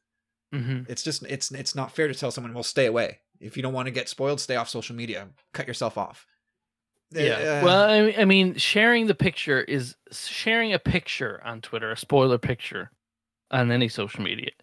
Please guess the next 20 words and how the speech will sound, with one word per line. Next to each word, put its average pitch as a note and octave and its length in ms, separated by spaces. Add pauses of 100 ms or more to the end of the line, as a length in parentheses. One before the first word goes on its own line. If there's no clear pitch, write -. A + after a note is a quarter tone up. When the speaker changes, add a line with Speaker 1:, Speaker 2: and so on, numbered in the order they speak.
Speaker 1:
is C#3+ 360
an - 300
inherently D3 640
dick C#3+ 260
move, B2+ 400
because C3 340
if C3 140
all D#3 260
you A3 160
were F3 200
really D3 400
concerned C#3 420
about B2+ 300
was B2+ 100
sharing C#3 680 (800)
that C3+ 180
stuff B2+ 440
with C3 180
the A#2 80
people A#2+ 720